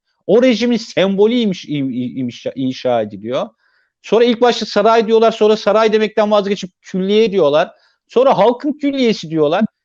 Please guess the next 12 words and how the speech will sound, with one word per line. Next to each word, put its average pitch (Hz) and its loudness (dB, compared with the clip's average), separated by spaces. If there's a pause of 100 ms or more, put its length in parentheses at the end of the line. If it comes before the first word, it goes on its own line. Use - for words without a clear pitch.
(140)
Ve 214 0
şimdi 269 -2
orası 294 2
ile 220 2
ilgili, 160 0
yani 185 0
bu 233 0
sembolle 262 0
ilgili 233 -2
bile 220 -2 (340)
sembol 262 0
bir 254 -2